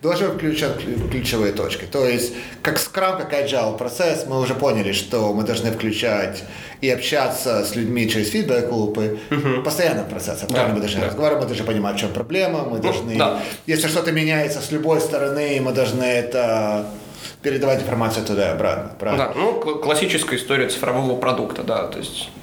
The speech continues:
Speaker 2: без
Speaker 1: Да.
Speaker 2: фидбэка мы не можем.
Speaker 1: А с другой стороны, сколько людей приглашают своих маркетологов на retrospectives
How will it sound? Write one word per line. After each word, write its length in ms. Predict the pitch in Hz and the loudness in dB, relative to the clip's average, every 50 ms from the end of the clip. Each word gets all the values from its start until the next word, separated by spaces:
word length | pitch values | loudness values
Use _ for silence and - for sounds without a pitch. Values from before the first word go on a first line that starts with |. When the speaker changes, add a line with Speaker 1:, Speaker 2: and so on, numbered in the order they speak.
| - - - - - - 117 117 113 | -18 -16 -16 -16 -12 -10 -8 -4 -2
Speaker 2:
без 140 | 110 - - | 0 0 2
Speaker 1:
Да. 60 | - | 2
Speaker 2:
фидбэка 360 | 147 131 120 147 143 147 139 | 0 0 2 0 0 2 0
мы 120 | 127 123 123 | 0 0 0
не 80 | 120 | 0
можем. 140 | 113 117 - 107 | -2 -2 -2 0
Speaker 1:
А 380 | 110 110 110 107 107 110 110 - - | 0 2 2 0 0 -2 -4 -10 -14
с 60 | - - | -8 -4
другой 300 | 156 156 156 202 233 214 | -4 -2 0 2 2 2
стороны, 260 | - - 190 170 156 | 2 0 0 0 -2
сколько 300 | 156 - 180 175 170 175 | -2 0 -2 0 0 0
людей 260 | 170 160 151 151 156 | 0 0 2 2 2
приглашают 520 | 151 147 135 131 127 117 - 139 123 120 120 | 2 0 0 0 0 0 2 2 2 2 2
своих 200 | 123 123 110 117 | 0 0 -2 -2
маркетологов 720 | 120 120 117 120 - 135 131 123 120 110 120 113 107 - 110 | -2 -2 -2 -4 -2 0 0 2 2 2 0 0 0 -2 -2
на 600 | 110 107 104 104 104 104 101 101 101 98 98 101 | 0 0 2 2 2 2 2 2 2 2 2 2
retrospectives 760 | 104 104 - 101 92 - - 90 90 90 - - - - - | 0 0 -2 -4 -4 -2 -2 -2 -2 -4 -6 -8 -8 -10 -10